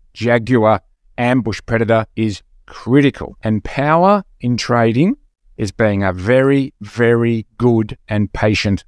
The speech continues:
loser. So if you can keep the losses small, you don't go ape, and you maintain disciplined, patient authority, the great news is that can be taught, friends.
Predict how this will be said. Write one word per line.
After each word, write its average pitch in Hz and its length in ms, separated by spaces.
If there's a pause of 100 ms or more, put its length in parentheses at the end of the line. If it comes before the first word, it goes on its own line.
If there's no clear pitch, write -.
loser. 101 520 (140)
So - 140
if 101 100
you 110 60
can 107 180
keep 151 260
the 180 100
losses 156 360
small, 117 560 (320)
you 107 140
don't 123 260
go 170 260
ape, 120 300 (160)
and 104 140
you 104 80
maintain 107 640 (180)
disciplined, 123 720
patient 113 560
authority, 160 680
the 104 60
great 135 300
news 123 240
is 226 280 (280)
that 104 320
can 117 160
be 107 80
taught, - 360
friends. 123 400